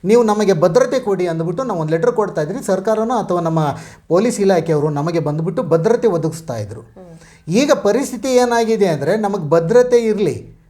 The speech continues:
Speaker 1: ನಾವು ಅವ್ರ ಹತ್ರ ಪರ್ಮಿಷನ್ ಎಲ್ಲಿ ಕೂತ್ಕೊಳ್ಳೋದಕ್ಕೂ ಅವರ ಪರ್ಮಿಷನ್ ಬೇಕು. ಈಗ ಎಲ್ಲಿ ಕೂತ್ಕೊಳ್ಳೋದಕ್ಕೂ ಬಿಡ್ತಾ ಇಲ್ಲ, ಪೊಲೀಸ್ ಇಲಾಖೆಯವರು ಬಿಡ್ತಾ ಇಲ್ಲ. ಈಗ ಧರಣಿ ಮಾಡೋದಕ್ಕೆ ಅಂತ ಒಂದು ಫ್ರೀಡಮ್ ಪಾರ್ಕ್ ಅಂತ ಒಂದು ಮಾಡಿದ್ದಾರೆ.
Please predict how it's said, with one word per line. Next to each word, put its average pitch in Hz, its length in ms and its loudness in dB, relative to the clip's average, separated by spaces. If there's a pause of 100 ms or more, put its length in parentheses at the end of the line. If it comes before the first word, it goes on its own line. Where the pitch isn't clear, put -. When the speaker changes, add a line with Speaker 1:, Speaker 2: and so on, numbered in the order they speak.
(100)
Speaker 1:
ನಾವು 185 340 2
ಅವ್ರ 226 160 6
ಹತ್ರ 226 200 0
ಪರ್ಮಿಷನ್ 220 580 -2
ಎಲ್ಲಿ 196 260 0
ಕೂತ್ಕೊಳ್ಳೋದಕ್ಕೂ 226 920 0
ಅವರ 175 260 0
ಪರ್ಮಿಷನ್ 170 540 -4
ಬೇಕು. 113 320 -8
ಈಗ 190 200 -2
ಎಲ್ಲಿ 208 420 0
ಕೂತ್ಕೊಳ್ಳೋದಕ್ಕೂ 190 600 -2
ಬಿಡ್ತಾ 156 380 -2
ಇಲ್ಲ, 101 140 -6 (720)
ಪೊಲೀಸ್ 190 340 2
ಇಲಾಖೆಯವರು 170 580 0
ಬಿಡ್ತಾ 151 420 -4
ಇಲ್ಲ. 110 100 -6 (320)
ಈಗ 175 160 0
ಧರಣಿ 165 380 2
ಮಾಡೋದಕ್ಕೆ 214 500 2
ಅಂತ 202 340 -2
ಒಂದು 175 800 -2 (140)
ಫ್ರೀಡಮ್ 190 300 0
ಪಾರ್ಕ್ 165 280 0
ಅಂತ 160 200 -2
ಒಂದು 151 440 0
ಮಾಡಿದ್ದಾರೆ. 147 720 -4